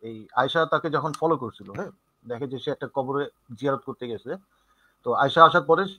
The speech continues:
তখন সে আয়েশাকে বলছে যে, "তুমি আসছো দেখে জিব্রাইল আসে নাই আমাদের।" তো আয়েশা তো লুকায় দেখতেছিল যে কি কর-, সে কি করতেছিল। তো আয়েশাকে এসে, এসে বলছে যে, "দেখো তোমাকে দেখা জিব্রাইল এখন আসে নাই, নাহলে জিব্রাইল আসতো।" তো বোঝা যাচ্ছে যে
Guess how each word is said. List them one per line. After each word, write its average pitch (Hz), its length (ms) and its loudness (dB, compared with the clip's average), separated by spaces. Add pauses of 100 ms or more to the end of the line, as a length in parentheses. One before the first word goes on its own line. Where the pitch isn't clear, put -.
তখন 160 220 0
সে 165 120 0
আয়েশাকে 156 280 0
বলছে 170 360 -2
যে, 117 100 -6
"তুমি 147 200 -4
আসছো 160 260 0
দেখে 165 200 -2
জিব্রাইল 131 340 0
আসে 117 180 -4
নাই 113 80 -8
আমাদের।" 98 240 -16 (640)
তো 113 60 -4
আয়েশা 139 180 4
তো 175 120 4
লুকায় 156 260 4
দেখতেছিল 143 520 -4
যে 123 200 -8
কি 135 140 -14
কর-, 131 240 -10
সে 127 120 -8
কি 147 120 -14
করতেছিল। 117 520 -8
তো 101 120 -2
আয়েশাকে 139 360 -6
এসে, 139 140 -8
এসে 139 180 -8
বলছে 190 280 -4 (640)
যে, 127 40 -8
"দেখো 143 180 6
তোমাকে 170 320 8
দেখা 170 260 4
জিব্রাইল 147 360 6
এখন 143 160 4
আসে 117 200 2
নাই, 110 120 -8
নাহলে 123 200 -2
জিব্রাইল 120 320 -2
আসতো।" - 240 -12 (580)
তো 135 60 -4
বোঝা 143 220 6
যাচ্ছে 202 260 8
যে 190 300 6